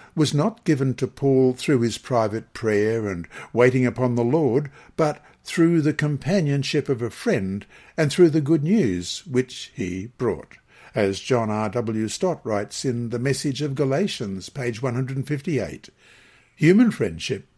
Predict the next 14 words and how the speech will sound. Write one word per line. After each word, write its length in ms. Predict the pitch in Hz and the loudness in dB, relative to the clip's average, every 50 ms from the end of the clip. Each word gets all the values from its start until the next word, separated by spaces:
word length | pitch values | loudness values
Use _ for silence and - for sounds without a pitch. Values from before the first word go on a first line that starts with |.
| - - _ _ _ _ - | -20 -20 _ _ _ _ 0
in 160 | 156 143 139 | 2 4 4
which 260 | 135 160 147 - - | 4 4 2 0 0
we 160 | 139 165 190 | 0 2 2
bear 360 | 156 113 143 147 147 147 147 | 2 2 4 4 4 4 2
one 200 | 131 117 143 175 | 2 2 2 2
another's 380 | 196 185 156 143 143 175 170 165 | 2 2 0 0 -2 -2 -4 -4
burdens, 760 | - - 175 160 127 95 85 87 82 82 87 95 - - - - _ _ _ - _ - | -2 0 0 0 0 0 -2 -6 -8 -8 -8 -8 -10 -10 -12 -14 _ _ _ -16 _ 0
is 240 | 131 120 110 - - | 2 2 2 0 -6
part 420 | - - - 160 151 147 147 135 | -8 -4 -2 0 0 0 0 0
of 140 | 147 135 113 | 0 0 0
the 100 | 131 131 | -2 -4
purpose 540 | - - 180 226 185 - - 101 95 - - | -4 -2 -2 -2 -2 -2 -4 -8 -8 -6 -8
of 180 | 98 85 92 | -8 -8 -6
God 480 | 101 135 135 131 123 123 123 117 107 98 | -4 -2 -2 -2 -2 -4 -6 -8 -10 -12